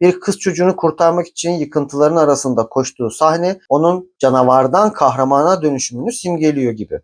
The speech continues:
Su'nun güçleri ile alakalı bazı şeylerde söylememizde fayda var. Görünmezlik kalkanları çizgi romanlardaki gibi ışık spektrumuyla gösteriliyor. Bir de Reed'in ayakkabısındaki dört logosu küçük ama <laughs> anlamlı bir detay olmuş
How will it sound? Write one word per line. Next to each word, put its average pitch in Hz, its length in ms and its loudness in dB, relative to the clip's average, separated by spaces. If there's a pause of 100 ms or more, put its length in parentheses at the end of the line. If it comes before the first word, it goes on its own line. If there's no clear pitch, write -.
(120)
Su'nun 214 540 2
güçleri 220 640 2 (100)
ile 175 180 4
alakalı 139 920 2 (160)
bazı 127 300 2
şeylerde 113 420 2
söylememizde 107 720 -2
fayda 175 360 4
var. 190 180 4 (100)
Görünmezlik 147 640 2
kalkanları 185 720 2
çizgi 147 280 -8
romanlardaki 160 540 2
gibi 151 200 -6 (100)
ışık 175 340 -4
spektrumuyla 127 800 0
gösteriliyor. 135 800 2
Bir 226 120 4
de 220 140 6
Reed'in 170 380 0
ayakkabısındaki 185 800 0
dört 202 240 2
logosu 180 580 0
küçük - 240 -6
ama 160 260 2
<laughs> - 20 -4
anlamlı 151 500 2
bir 135 100 -8
detay 135 320 0
olmuş 113 240 -2